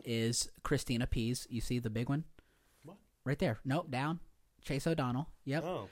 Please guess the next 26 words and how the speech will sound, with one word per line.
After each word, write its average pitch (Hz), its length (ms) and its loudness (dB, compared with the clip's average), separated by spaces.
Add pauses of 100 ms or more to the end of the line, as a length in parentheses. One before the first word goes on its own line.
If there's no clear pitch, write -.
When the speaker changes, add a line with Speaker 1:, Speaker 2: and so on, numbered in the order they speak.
Speaker 1:
She 160 280 6
is 156 360 4
Christina 131 400 2
P's, 131 560 0 (220)
uh, 117 260 2
feature. 139 460 2 (560)
Speaker 2:
Awesome. 196 360 -4 (180)
Speaker 1:
Yeah, 113 320 -2
so 101 400 -4
a 104 120 -4
good 117 180 -4
friend 127 200 -2
of 117 120 -6
mine. 123 260 -6 (400)
So, 127 240 -2
yeah, 131 360 2
absolutely. 156 360 2
I 175 80 2
know 151 320 0
who 113 100 -6
Christina 98 520 -6
P 92 260 -8
is. 107 260 -2
Speaker 2:
Oh, 123 220 -4
she's 110 240 -12
amazing. 98 480 -12